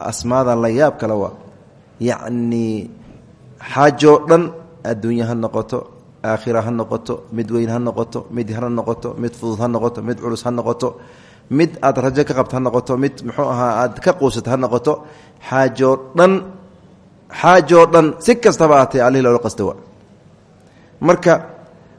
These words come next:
Allahaasoo aan waxba dhalin, lana dhalin, cid asaga u dhigantana aan la arkin, qiritaankaas aan qiraa Ilaahay ku weydiistay. Wuxuu rabo mar gadaal u ka sheegana ama, muxuu ahaa, wuu sheegtay.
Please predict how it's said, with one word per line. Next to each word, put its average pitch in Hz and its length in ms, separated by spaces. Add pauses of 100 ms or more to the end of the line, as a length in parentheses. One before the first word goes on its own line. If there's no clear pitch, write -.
(160)
Allahaasoo 147 640
aan 139 140
waxba 139 240
dhalin, 127 340 (280)
lana 147 260
dhalin, 123 340 (960)
cid 160 160 (220)
asaga 139 380
u 139 100
dhigantana 120 460
aan 139 160
la 113 80
arkin, 107 260 (1000)
qiritaankaas 147 500
aan 131 100
qiraa 135 200
Ilaahay 123 240
ku 110 160
weydiistay. 101 440 (540)
Wuxuu 170 240
rabo 170 160
mar 170 160
gadaal 160 240
u - 40
ka 160 80
sheegana 151 300
ama, 151 160
muxuu 139 160
ahaa, 165 420
wuu 156 140
sheegtay. 127 440